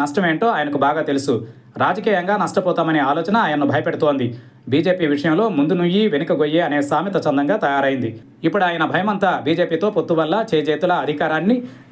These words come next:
జగన్కు అప్పగిస్తామేమో అని. బీజేపీతో పొత్తు వల్ల రాజకీయంగా నష్టపోతామని చంద్రబాబుకు జోరేగల్లా చెప్పేవాళ్ళు ఎక్కువయ్యారు.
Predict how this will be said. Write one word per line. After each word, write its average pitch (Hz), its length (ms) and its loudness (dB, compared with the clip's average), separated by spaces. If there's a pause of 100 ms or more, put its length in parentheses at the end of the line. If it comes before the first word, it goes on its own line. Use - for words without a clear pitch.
జగన్కు 214 400 0
అప్పగిస్తామేమో 156 720 0 (100)
అని. 123 140 -2 (600)
బీజేపీతో 165 500 0 (100)
పొత్తు 170 240 0
వల్ల 196 140 2 (200)
రాజకీయంగా 175 560 0
నష్టపోతామని 165 580 0 (360)
చంద్రబాబుకు 196 560 0 (380)
జోరేగల్లా 170 560 0 (100)
చెప్పేవాళ్ళు 175 540 0 (260)
ఎక్కువయ్యారు. 147 440 0